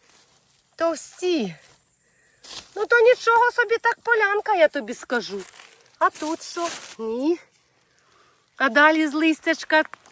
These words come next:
яка шапочка виглядає. Ого-го! Ну що? Який вечір? Та ви що?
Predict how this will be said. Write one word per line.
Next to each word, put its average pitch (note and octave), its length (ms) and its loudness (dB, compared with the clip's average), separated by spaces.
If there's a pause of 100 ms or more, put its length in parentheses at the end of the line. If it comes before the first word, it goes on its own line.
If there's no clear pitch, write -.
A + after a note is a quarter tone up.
(120)
яка D#4+ 340 4
шапочка D#4+ 840 4
виглядає. G#3+ 880 2 (1000)
Ого-го! F4 1400 6 (1300)
Ну A#3+ 180 0
що? F#4+ 460 2 (1900)
Який F#4 540 6
вечір? B3 800 2 (1900)
Та G4 220 2
ви C#4 160 -2
що? G#3 380 -8